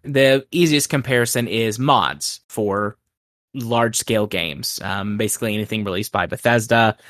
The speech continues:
But, you know, huge swaths of games have vibrant modding communities that keep the game going long after or long between, um, major releases.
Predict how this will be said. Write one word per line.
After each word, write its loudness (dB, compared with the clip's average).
But, 4
you 2
know, 6
huge 2
swaths 4
of -6
games -4
have 0
vibrant 0
modding -4
communities -10
that -10
keep -4
the -2
game 0
going 2
long 4
after 0
or 0
long 2
between, 0
um, 0
major 0
releases. -4